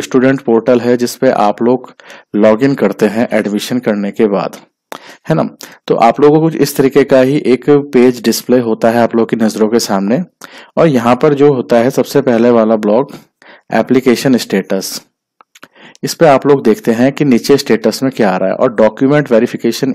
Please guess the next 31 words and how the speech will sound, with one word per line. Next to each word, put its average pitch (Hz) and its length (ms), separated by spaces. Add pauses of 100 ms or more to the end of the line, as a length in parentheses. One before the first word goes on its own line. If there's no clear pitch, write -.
in 135 180 (120)
progress 113 520
आप 104 180
लोगों 113 160
के 117 120
उसमें 117 380 (480)
लगभग 110 420
काफ़ी 117 260
समय 104 260
तक 107 200
आता 104 220
रहता 95 260
है। 85 100 (500)
साथ 127 260
ही 156 60
साथ 139 420
कुछ 156 220
स्टूडेंट्स 131 600
के - 140 (160)
उसमें 135 280
क्या 127 140
होता 117 260
है 120 140
कि 139 180
उनका 120 460
एडमिशन 110 540
कन्फर्म्ड 117 640
ही 113 220
नहीं 117 260
होता 104 320
है, 135 240